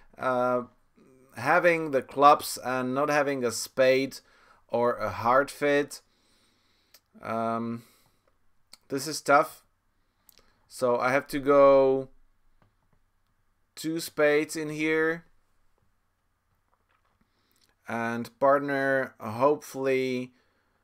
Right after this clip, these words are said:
might bid no trumps. If he bid no trumps, I like the diamond lead. I don't mind that. So I'm going to bid two spades, because I prefer partner to play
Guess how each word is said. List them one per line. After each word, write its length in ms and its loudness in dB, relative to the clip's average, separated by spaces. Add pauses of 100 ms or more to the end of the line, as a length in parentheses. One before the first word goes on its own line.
(220)
might 640 0
bid 180 -2
no 340 -2
trumps. 380 0
If 100 -6
he 100 -4
bid 220 -6
no 380 -2
trumps, 680 -6
I 340 0
like 540 -4
the 80 -6
diamond 500 -2
lead. 460 -8 (180)
I 220 -8
don't 160 -6
mind 320 -6
that. 400 -4 (600)
So 600 -2
I'm 220 -6
going 260 0
to 140 -8
bid 200 -6
two 180 -6
spades, 640 -2 (2250)
because 340 -6
I 160 -2
prefer 480 4
partner 400 4
to 180 -6
play 580 4